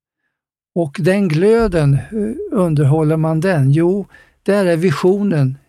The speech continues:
en viktig del. För den ger mig ju kraft varje dag till glöden. Och,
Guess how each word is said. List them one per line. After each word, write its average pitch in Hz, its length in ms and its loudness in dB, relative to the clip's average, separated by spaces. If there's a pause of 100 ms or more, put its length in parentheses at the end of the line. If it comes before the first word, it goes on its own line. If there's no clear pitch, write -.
en 156 140 -2
viktig 151 380 -2
del. - 340 -8 (140)
För - 140 -8
den 170 240 0
ger 165 240 0
mig 160 180 0
ju 160 120 2
kraft 156 500 -6
varje 151 260 0
dag 156 340 -4 (180)
till 160 140 0
glöden. 151 600 -2 (1120)
Och, 156 400 -6